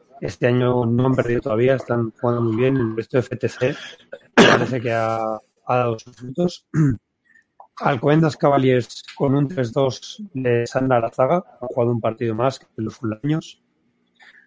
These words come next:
Alcorcones Milodons dos uno, tres partidos jugados, llevan un poquito menos. Luego Alcalá Stings solo ha podido jugar de momento un partido. Esta mañana habrá tres partidos y igualará un poquito las, la, <clears throat> los partidos jugados.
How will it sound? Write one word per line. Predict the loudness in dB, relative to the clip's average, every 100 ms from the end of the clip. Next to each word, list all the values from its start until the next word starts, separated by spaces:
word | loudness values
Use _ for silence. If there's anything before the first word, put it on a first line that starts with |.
| _ _
Alcorcones | -2 2 2 2 2 4
Milodons | 4 4 4 2 0
dos | -4 -6 -4
uno, | 0 2 2 -2 _ _
tres | -8 -6
partidos | -4 -2 -2 -2
jugados, | 2 6 6
llevan | 4 0
un | 0
poquito | -2 -4 0
menos. | 2 2 -2 -12 _ _ _ _ _ -2
Luego | 2 4 4
Alcalá | 2 -2 -2
Stings | 0 0 0 -2
solo | -2 2 2
ha |
podido | 2 0 0
jugar | 0 0
de | 2
momento | 2 0
un | 0
partido. | -2 -2 0 0 0
Esta | -6 -2 0 2 2 0
mañana | 0 0 2 2 2 0 -4 -4
habrá | 0 2 2
tres | -2 -6
partidos | -10 -14 -2 -2 -2 -4
y | -4 -2
igualará | -4 -4 -4
un | -4
poquito | -6 -2 -2
las, | -2 -6 -12 -18 -20 -20 _
la, | 2 6 8 6 4 0 4
<clears throat> | 6 6 2 _ _ _
los | -2 -2
partidos | -2 -2 0
jugados. | 2 2 0 -6